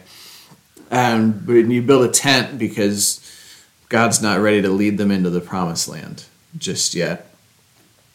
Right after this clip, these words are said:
But they need some sort of symbol to carry with them to remind them, of, not only remind them of God's presence, but the, the ark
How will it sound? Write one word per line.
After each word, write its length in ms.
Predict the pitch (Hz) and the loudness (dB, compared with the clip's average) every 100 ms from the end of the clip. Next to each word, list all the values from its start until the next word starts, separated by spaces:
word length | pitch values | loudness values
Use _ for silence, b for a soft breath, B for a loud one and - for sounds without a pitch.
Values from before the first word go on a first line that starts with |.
| _ _ - | _ _ -12
But 240 | 117 113 - | -6 -4 2
they 340 | 110 110 107 | 4 4 2
need 680 | 101 120 127 131 127 113 107 B B B | -2 -2 2 4 4 2 -2 B B B
some 360 | - 139 131 131 | -2 2 4 4
sort 220 | 135 113 | 4 4
of 100 | 104 | 4
symbol 680 | - 117 117 110 107 104 101 | 0 0 0 2 2 2 0
to 180 | 101 107 | -2 -6
carry 400 | - 113 110 104 | -4 0 2 2
with 420 | 95 113 110 - 82 | 2 0 0 -4 -8
them 460 | 92 90 95 92 b b b _ - 107 | -6 -6 -8 -10 b b b _ -6 -2
to 260 | 104 104 | 0 0
remind 640 | 101 107 107 104 120 123 117 | 2 2 2 0 0 0 0
them, 320 | 110 101 98 | 0 2 0
of, 300 | 107 104 101 | -4 -10 -2
not 200 | 139 165 | 2 6
only 220 | 147 135 | 6 6
remind 480 | 113 104 95 120 110 | 4 4 2 0 -2
them 180 | 95 90 | -2 -2
of 160 | 85 | -4
God's 320 | 92 85 85 - | -4 -4 -4 -8
presence, 520 | - 87 85 82 - | -6 -6 -6 -8 -6
but 220 | 92 104 | -6 -4
the, 340 | 107 98 101 B B B - | -2 0 -2 B B B -10
the 220 | 107 - | -6 -6
ark 480 | 110 127 139 - | -2 0 0 -2